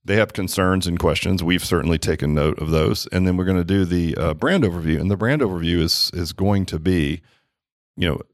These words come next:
showing the assets of what we have,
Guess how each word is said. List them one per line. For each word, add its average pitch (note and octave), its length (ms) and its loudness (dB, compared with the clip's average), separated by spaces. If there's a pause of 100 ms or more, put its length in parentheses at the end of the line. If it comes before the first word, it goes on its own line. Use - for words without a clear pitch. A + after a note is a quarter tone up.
(100)
showing G#2 480 0
the F2+ 100 -2
assets E2+ 480 0
of D#2+ 80 -4
what D2+ 140 -4
we - 80 -6
have, D#2+ 640 -2